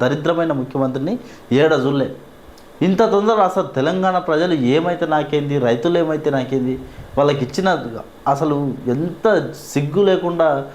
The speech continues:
వ్యవహరిస్తున్నానంటే రేవంత్ రెడ్డి గారు. కనీసం తెలంగాణ ప్రజలకు ఇచ్చిన హామీలు సరే ఈ నువ్వు ఇయ్యవని చెప్పి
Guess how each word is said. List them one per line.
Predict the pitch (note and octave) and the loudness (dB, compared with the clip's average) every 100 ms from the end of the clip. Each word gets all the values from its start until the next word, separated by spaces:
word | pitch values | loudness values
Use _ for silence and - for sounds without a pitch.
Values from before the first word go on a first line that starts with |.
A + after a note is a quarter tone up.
| - - | -20 -2
వ్యవహరిస్తున్నానంటే | C#3 C#3 D#3 D3 C3+ B2 - D3 B2+ A#2 A2 A2+ A2+ - - - - - - - | 2 2 2 0 -4 -10 -8 -4 -2 -2 -2 -4 -4 -10 -20 -20 -20 -20 -20 -2
రేవంత్ | B2+ D3 D3 | 2 2 2
రెడ్డి | B2+ | 0
గారు. | A#2 C#3+ D#3 | 0 0 0
కనీసం | D#3+ G#3+ G#3+ G#3 D#3+ - - - | 0 0 0 0 -2 -10 -8 2
తెలంగాణ | E3+ G3+ G3+ F#3+ | 2 4 0 2
ప్రజలకు | F#3+ F#3 F3+ | 2 2 2
ఇచ్చిన | F3+ E3+ C3 | -4 -2 0
హామీలు | C#3 E3 A3 A3+ G3 | 2 2 2 0 2
సరే | F3+ G3 D3+ | 2 2 2
ఈ | D3+ | 2
నువ్వు | D3+ C3+ C3+ | 2 2 2
ఇయ్యవని | D#3+ G3+ F#3 F3+ D#3+ | 4 4 2 0 -2
చెప్పి | D#3 F#3+ D3 | -2 -2 -2